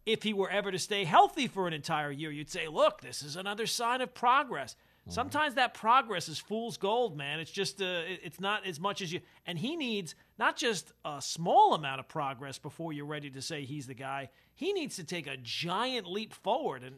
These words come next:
Speaker 1: I, I don't know, man. I would not be risking all that on him.
Speaker 2: And even if he did, you would wonder if he could
Speaker 1: Right.
Speaker 2: do it again.
Speaker 1: Sure.
Speaker 2: Because it would be the only time that he's done it. <laughs> So you, you still, you,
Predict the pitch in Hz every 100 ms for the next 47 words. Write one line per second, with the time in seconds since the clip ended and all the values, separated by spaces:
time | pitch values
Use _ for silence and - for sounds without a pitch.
0 | _ - - 123 151 185 175 147 131 147
1 | 180 160 170 - 156 160 160 165 147 143
2 | 151 147 147 127 123 139 101 _ _ _
3 | - 147 160 170 165 160 165 143 175 143
4 | 151 139 127 170 170 135 139 - _ _
5 | - 131 165 165 143 156 165 180 262 -
6 | - _ - 185 180 - _ _ _ _
7 | _ _ 147 165 143 151 147 165 151 151
8 | 165 165 170 160 156 160 165 185 285 -
9 | - - - 139 - 226 - - 151 165
10 | 160 - - 160 165 - 269 180 160